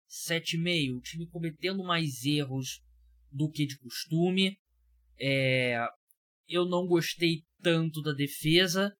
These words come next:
do, do Denver Nuggets, mas acho que a grande diferença, eu diria, em relação ao, ao título ano passado, né, porque a gente viu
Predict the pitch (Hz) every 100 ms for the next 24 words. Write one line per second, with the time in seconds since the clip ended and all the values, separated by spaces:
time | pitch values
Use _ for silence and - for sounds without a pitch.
0 | _ 127 131 127 123 127 131 127 123 120
1 | 135 156 170 175 - - - _ _ _
2 | _ _ 147 165 165 165 - 170 147 170
3 | 175 180 170 - 175 151 147 151 151 -
4 | 127 110 139 131 131 127 131 131 - 139
5 | 147 143 135 131 131 - 127 123 110 -
6 | _ _ _ _ - 151 160 156 139 127
7 | - - - 170 170 226 196 160 143 139
8 | 131 - 143 175 156 127 - 160 165 165
9 | 151 185 202